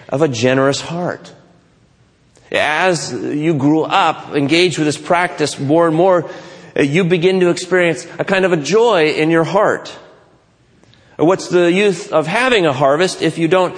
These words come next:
eat it with joy? And the mission of Israel, uh, was to be a generous people. The patriarch Abraham, when God first called him into his purposes, said, "I'm gonna bless you, Abraham.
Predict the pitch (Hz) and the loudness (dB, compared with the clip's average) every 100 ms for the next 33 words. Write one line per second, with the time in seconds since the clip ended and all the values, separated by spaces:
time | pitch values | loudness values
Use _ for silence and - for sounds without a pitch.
0 | - - - 240 202 165 175 151 233 175 | -14 -8 0 2 2 2 0 2 2 2
1 | 69 95 - - - _ _ _ _ _ | 0 -6 -16 -20 -20 _ _ _ _ _
2 | _ _ _ _ _ _ _ _ - - | _ _ _ _ _ _ _ _ -20 -4
3 | 180 196 220 311 - 285 220 269 185 135 | 0 2 2 0 0 0 0 0 2 2
4 | 101 127 147 - - - - - - - | 2 0 -4 -14 -20 -20 -20 -8 -4 -2
5 | 160 190 - 156 208 254 - 160 147 180 | 0 0 0 -2 0 0 0 -2 -2 0
6 | 220 190 170 - 190 - 104 64 - - | 2 2 0 -2 -4 -2 -4 -6 -10 -20
7 | - _ - _ _ _ _ _ - 90 | -20 _ -20 _ _ _ _ _ -10 -6
8 | 139 135 127 120 127 127 - 127 135 127 | -4 -2 0 2 2 -2 -4 -2 0 0
9 | 107 92 78 73 - - 104 113 110 - | -2 -4 -6 -12 -12 -10 -4 -2 -2 -2
10 | 135 139 - - 123 123 117 98 82 92 | -4 -4 -8 -8 -2 -2 -4 -8 -8 -10
11 | 101 107 110 104 - 123 113 98 98 87 | -10 -8 -8 -8 -6 -6 -6 -12 -12 -8
12 | 135 120 - - - 117 135 139 110 127 | -4 -4 -6 -20 -16 -8 -4 -4 -2 -2
13 | 147 - 92 90 - 87 85 92 95 110 | -2 -4 -8 -6 -4 -4 -6 -6 -6 -8